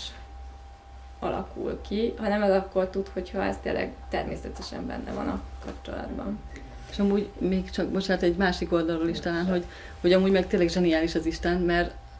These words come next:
Speaker 2: az, hogy, hogy azt mondja a férfiaknak, hogy szeressék a feleséget, feleség engedelmeskedjen,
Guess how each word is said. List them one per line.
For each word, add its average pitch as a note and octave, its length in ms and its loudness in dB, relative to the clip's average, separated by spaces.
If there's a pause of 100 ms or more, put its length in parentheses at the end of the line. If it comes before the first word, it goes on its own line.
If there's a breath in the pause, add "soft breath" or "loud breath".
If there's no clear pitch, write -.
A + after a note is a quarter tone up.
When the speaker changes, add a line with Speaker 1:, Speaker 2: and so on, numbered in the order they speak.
(140)
Speaker 2:
az, G3+ 240 2
hogy, E3+ 200 4 (100)
hogy F3+ 120 4
azt F#3 200 6
mondja E3 440 4 (540)
a - 60 -10
férfiaknak, F3 440 4
hogy E3+ 100 0
szeressék E3 400 4
a D3 40 -6
feleséget, F3 540 2
feleség E3 340 2
engedelmeskedjen, E3+ 640 2